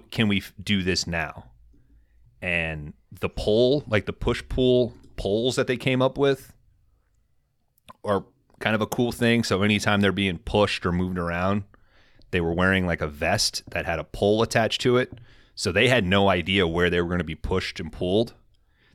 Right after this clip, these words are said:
They just had to react naturally to that. And they <laughs> show the clip of, uh, Peter Facinelli being shoved into the side of that, <laughs> uh,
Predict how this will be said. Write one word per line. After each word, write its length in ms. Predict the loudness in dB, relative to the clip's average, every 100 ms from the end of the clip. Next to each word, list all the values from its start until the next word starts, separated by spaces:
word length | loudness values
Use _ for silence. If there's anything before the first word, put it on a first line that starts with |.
| -4
They 100 | 0
just 160 | 2
had 160 | 0 0
to 80 | 0
react 380 | 2 2 0
naturally 480 | -4 -6 -2 0 0
to 100 | 0
that. 300 | 0 0 -2 _ _ _ _ _ _ _ _ _ _ _ _ -8
And 500 | -6 -4 -6 -10 -14 _ _ -4
they 80 | 0
<laughs> 0 |
show 380 | 2 2 4 2
the 100 | 0
clip 460 | -6 0 0 0
of, 340 | -2 -2 -6 -20 -20 -20 _ _ -8
uh, 340 | -4 -4 -4 -8 _ -2
Peter 200 | 0 2
Facinelli 680 | 2 2 4 4 4 4 2
being 260 | 0 0
shoved 720 | 0 0 2 4 4 2 0
into 160 | -2 0
the 80 | 0
side 360 | 0 2 2 2
of 60 |
that, 400 | 0 -2 -4 -14 -6
<laughs> 40 |
uh, 220 | -4 -4